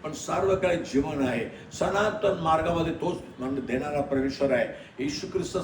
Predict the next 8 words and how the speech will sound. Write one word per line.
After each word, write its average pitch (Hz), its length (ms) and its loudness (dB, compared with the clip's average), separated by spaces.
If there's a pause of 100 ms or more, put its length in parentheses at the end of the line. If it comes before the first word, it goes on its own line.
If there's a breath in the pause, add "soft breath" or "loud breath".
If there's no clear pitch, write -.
आम्हाला 151 340 0 (140)
सनातन 185 560 0
मार्गामध्ये, 139 640 2 (260)
म्हणजे 143 440 0 (200)
कधी 190 540 0
न 165 380 2 (200)
मिटणारा, 143 520 0 (500)
कधी 196 440 0